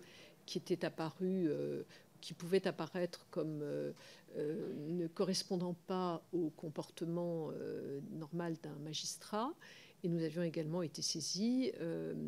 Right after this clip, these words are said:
d'une question procédurale, je ne reviens pas sur cette affaire, dans le cadre de l'affaire Ferrand,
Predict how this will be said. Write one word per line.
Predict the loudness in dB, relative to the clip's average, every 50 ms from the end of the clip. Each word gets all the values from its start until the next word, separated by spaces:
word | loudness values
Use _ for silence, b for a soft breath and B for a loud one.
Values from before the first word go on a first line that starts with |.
| -2 -2 -4 -4 -4 -6 -8 -8
d'une | -6 -4 -2 -2 -2 -2 -4 -4 -6 -4 0
question | 2 2 2 2 0 -2 -2
procédurale, | -2 0 0 0 0 0 0 0 0 2 2 2 2 0
je | -2
ne | -4 -6
reviens | -6 -4 -4 -6 -4
pas | -4 -6 -6
sur | -4 -4 -4
cette | -6 -6 -6 -8
affaire, | -10 -8 -4 -4 -2 -4 -4 -6 -10
dans | -10 -10 -10 -10
le | -10
cadre | -8 -6 -6 -4 -4
de | -4
l'affaire | -6 -6 -6 -8 -10 -10
Ferrand, | -8 -10 -6 -2 0 -2 -2 -2